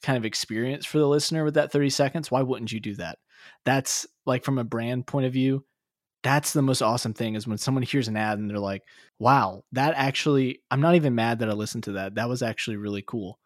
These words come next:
That's the goal. Um, so that might sound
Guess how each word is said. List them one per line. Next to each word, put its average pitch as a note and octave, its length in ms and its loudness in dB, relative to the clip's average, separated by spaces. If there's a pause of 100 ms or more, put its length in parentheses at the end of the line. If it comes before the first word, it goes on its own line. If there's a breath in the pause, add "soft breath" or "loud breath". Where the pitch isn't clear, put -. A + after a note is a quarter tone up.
(500)
That's B2+ 480 0
the G#2 160 -6
goal. F2+ 300 -12 (360)
Um, A#2+ 420 -2 (180)
so C3+ 300 6 (340)
that D#3+ 160 6
might A3+ 180 2
sound G#3+ 280 0